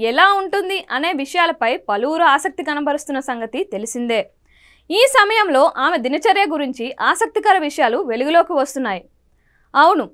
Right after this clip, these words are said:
ఢిల్లీ లిక్కర్ స్కామ్లో అరెస్ట్ అయి ప్రస్తుతం ఈడీ కస్టడీలో ఉన్న తెలంగాణ మాజీ ముఖ్యమంత్రి కేసీఆర్ కుమార్తె కవిత ఆసక్తికర దినచర్య కొనసాగిస్తున్నారని తెలుస్తోంది. ఇందులో భాగంగా ఆమె ప్రతిరోజు ఉదయం ధ్యానం చేస్తున్నారని,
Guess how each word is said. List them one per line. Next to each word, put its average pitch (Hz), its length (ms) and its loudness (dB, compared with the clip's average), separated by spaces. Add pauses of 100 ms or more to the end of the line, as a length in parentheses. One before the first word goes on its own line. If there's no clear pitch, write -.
(320)
ఢిల్లీ 330 340 2
లిక్కర్ 440 340 0
స్కామ్లో 403 380 0 (180)
అరెస్ట్ 339 320 0
అయి 359 120 0
ప్రస్తుతం 294 440 -2 (180)
ఈడీ 311 180 -2
కస్టడీలో 330 560 0
ఉన్న 294 180 0 (160)
తెలంగాణ 370 500 0
మాజీ 269 460 0
ముఖ్యమంత్రి 349 560 -4
కేసీఆర్ 349 640 2
కుమార్తె 311 380 0
కవిత 240 400 -2 (600)
ఆసక్తికర 453 540 2 (100)
దినచర్య 359 360 0
కొనసాగిస్తున్నారని 302 960 0
తెలుస్తోంది. 233 640 -4 (560)
ఇందులో 440 380 4
భాగంగా 320 560 4 (160)
ఆమె 381 200 2
ప్రతిరోజు 392 580 -2
ఉదయం 339 460 -2
ధ్యానం 240 420 -2
చేస్తున్నారని, 302 840 0